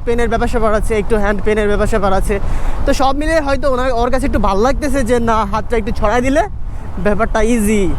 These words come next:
আর একটু এনার্জেটিক হবে। তো সেই জন্যে ও, ও ভালোই ই করে, সিগন্যালগুলো ভালো ভালো দেয়। যদি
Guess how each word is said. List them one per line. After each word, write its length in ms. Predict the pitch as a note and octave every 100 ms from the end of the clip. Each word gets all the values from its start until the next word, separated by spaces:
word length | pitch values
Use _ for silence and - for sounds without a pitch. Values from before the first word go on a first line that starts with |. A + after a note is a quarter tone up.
| -
আর 320 | E3+ F3+ E3+
একটু 580 | F#3+ - G#3 F#3+ F3+ E3 - - - - - - - - -
এনার্জেটিক 560 | G3 G#3+ G3 G3+ G3+ E3
হবে। 300 | F3 D3+ C#3 - - - - - - - - - - - - - -
তো 60 | -
সেই 200 | G3+ A3+
জন্যে 380 | B3 B3+ A#3 B3+
ও, 360 | G3+ F#3+ F#3 F3+ - - - - - - - -
ও 260 | - G#3 G#3+
ভালোই 480 | - F#3 A4+ C5+ B4+ - - - - - G#3
ই 140 | G#3
করে, 340 | G#3 F#3 F#3 A#3+ - - - - - -
সিগন্যালগুলো 480 | G3+ G3 G#3 G#3 A3+
ভালো 240 | F#3 F3
ভালো 200 | G3+ G#3
দেয়। 220 | G#3 F3 E3+ - - - - - - - -
যদি 640 | D#3+ E3 G3 G#3 G3+ G3+